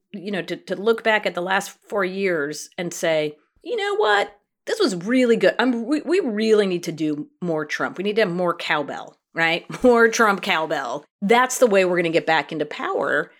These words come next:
strikes me as odd. And so, look, twenty twenty-two, it's a midterm election, so put all the caveats there. It's, it's not gonna tell us what the next presidential election will look like.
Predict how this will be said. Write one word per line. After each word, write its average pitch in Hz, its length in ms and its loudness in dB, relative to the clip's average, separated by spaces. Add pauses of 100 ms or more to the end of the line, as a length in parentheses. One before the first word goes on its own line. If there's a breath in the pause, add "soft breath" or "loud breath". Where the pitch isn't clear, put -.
strikes 277 380 0
me 247 180 6
as 185 300 0
odd. 143 380 -2 (360)
And 214 160 -2
so, 214 760 2
look, - 280 0 (440)
twenty 233 240 0
twenty-two, 262 400 0
it's 196 120 0
a 196 40 -2
midterm 196 340 -2
election, 185 400 -4
so 151 400 -4 (300)
put - 160 -2
all 190 120 -2
the 202 100 -6
caveats 180 520 -2
there. 156 260 0
It's, - 220 -8
it's - 200 -12
not 185 120 -6
gonna 175 120 -12
tell 175 340 -4
us 151 320 -4 (380)
what 170 380 0
the 165 80 -4
next 151 280 -6
presidential 170 920 -2
election 147 520 -4
will 147 160 -4
look 131 240 -8
like. 117 260 -10